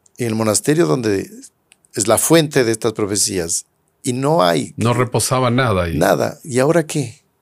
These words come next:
Speaker 1: ¿Y ahora qué? Y ahí es que este padre Aulestia le dice, "Mire, yo soy confesor de unas concepcionistas, pero de un monasterio que está en Riobamba.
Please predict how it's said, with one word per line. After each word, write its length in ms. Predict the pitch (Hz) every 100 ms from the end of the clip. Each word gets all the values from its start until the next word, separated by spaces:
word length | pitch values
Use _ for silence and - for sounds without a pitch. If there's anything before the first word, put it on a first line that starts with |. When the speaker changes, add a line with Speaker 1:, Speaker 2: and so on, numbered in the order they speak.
| _
Speaker 1:
¿Y 120 | - 113
ahora 280 | 147 156
qué? 260 | - 117 95 _ _ _ - - - _ -
Y 80 | 120
ahí 100 | 185
es 100 | 196
que 100 | 190
este 160 | 190
padre 320 | 190 151 147
Aulestia 560 | 113 90 82 - 76 - _ _ - - - _ _ _ _ _ _ _ _ _ -
le 580 | 101 98 98 95 90
dice, 280 | 90 120 123
"Mire, 320 | 123 147 135 104
yo 120 | 143
soy 220 | 147 147
confesor 800 | 147 131 - 101 - 110 113 - _ _ _ _ _ _ _ _ _ _
de 640 | 330 104 95 95 92 90 - _ _ _ _ _ _
unas 340 | - 117 120 -
concepcionistas, 840 | 110 - - 113 104 110 - 117
pero 280 | - 95 92
de 80 | 98
un 100 | 110
monasterio 400 | 107 - 104 110
que 60 |
está 140 | - 110
en 80 |
Riobamba. 640 | 104 98 85 80 76 -